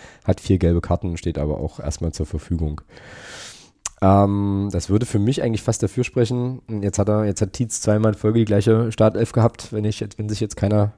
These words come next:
keiner verletzt, dass wir wieder so spielen wie jetzt zuletzt, oder?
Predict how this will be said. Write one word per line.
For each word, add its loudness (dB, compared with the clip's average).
keiner 4
verletzt, 0
dass 0
wir 0
wieder 4
so 0
spielen -2
wie -4
jetzt -4
zuletzt, -6
oder? -4